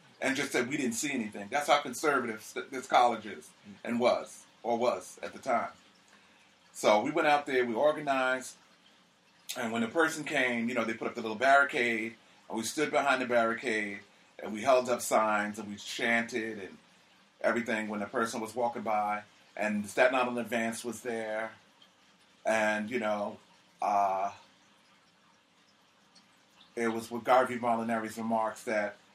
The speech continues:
Speaker 1: Judge Karen Burstein, a judge, could, could not be Attorney General of New York State because she was an out lesbian.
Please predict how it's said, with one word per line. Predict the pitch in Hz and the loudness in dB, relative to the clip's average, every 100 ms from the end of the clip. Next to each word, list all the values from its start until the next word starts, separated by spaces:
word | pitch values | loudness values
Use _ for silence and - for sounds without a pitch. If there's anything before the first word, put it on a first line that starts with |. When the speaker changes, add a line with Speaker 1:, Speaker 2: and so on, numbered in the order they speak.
| _ _ - | _ _ -6
Speaker 1:
Judge | 120 123 113 - - | 2 4 2 -10 -2
Karen | 156 123 117 113 | 6 6 6 4
Burstein, | 117 123 - 107 95 90 90 _ _ _ _ _ _ _ _ - - | 2 2 -2 -6 -6 -8 -16 _ _ _ _ _ _ _ _ -12 -6
a | 110 | -4
judge, | 107 127 113 101 - - - _ _ _ _ _ - | 0 4 4 4 -2 -14 -20 _ _ _ _ _ -6
could, | 139 - - - | -4 -4 -4 -6
could | 143 120 | -4 0
not | 120 120 107 | 2 4 2
be | 110 120 110 | -2 -4 -4
Attorney | - 135 113 110 | -4 -2 -2 -2
General | 113 107 98 98 98 _ _ _ _ _ _ _ - | -2 -4 -4 -8 -14 _ _ _ _ _ _ _ -6
of | 104 | -2
New | 117 | 0
York | 113 107 107 | 2 0 0
State | - 110 98 - | -2 -2 -4 -8
because | 113 123 110 | -8 -4 -4
she | - 120 | -4 -8
was | 110 | -6
an | 107 | -4
out | 95 127 | -2 2
lesbian. | 180 - 90 | 0 0 -8